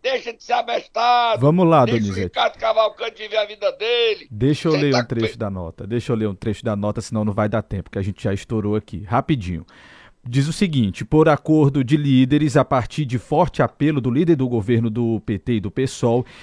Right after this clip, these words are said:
Speaker 2: e diante do calendário exíguo da, para a aprovação da Lei de Diretrizes Orçamentárias, L D O de dois mil e vinte e quatro, essencial para a estabilidade do país e da economia, foi obrigado a recuar do trecho que ampliava a transparência sobre o orçamento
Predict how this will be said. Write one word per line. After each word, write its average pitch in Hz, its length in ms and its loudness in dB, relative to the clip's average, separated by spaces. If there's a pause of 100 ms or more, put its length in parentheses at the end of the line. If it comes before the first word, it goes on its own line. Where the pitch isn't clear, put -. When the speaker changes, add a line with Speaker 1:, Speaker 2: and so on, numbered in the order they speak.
(140)
Speaker 2:
e 135 60 0
diante 143 300 0
do 131 100 -4
calendário 120 880 2
exíguo 110 640 -2
da, 110 560 -2
para 139 240 0
a 120 40 0
aprovação 110 460 -4
da 110 120 -2
Lei 104 120 -2
de 98 80 -6
Diretrizes 101 640 -4
Orçamentárias, 107 840 -2
L 104 180 -2
D 98 80 -4
O 101 80 0
de 98 120 -6
dois 98 160 -6
mil 104 120 -4
e 90 40 -6
vinte 95 180 -8
e - 60 -20
quatro, 151 360 0 (300)
essencial 185 560 2
para 110 160 -2
a - 0 -
estabilidade 107 640 -2
do 113 80 -8
país 110 320 -2
e 220 60 4
da 104 120 -2
economia, 120 640 0 (220)
foi 131 160 0
obrigado 127 640 2
a 104 40 0
recuar 110 460 -2
do 104 140 -6
trecho 131 480 0 (180)
que 131 140 -2
ampliava 135 800 0
a 135 140 2
transparência 147 840 -2
sobre 151 300 -4
o 156 80 -2
orçamento 151 680 -2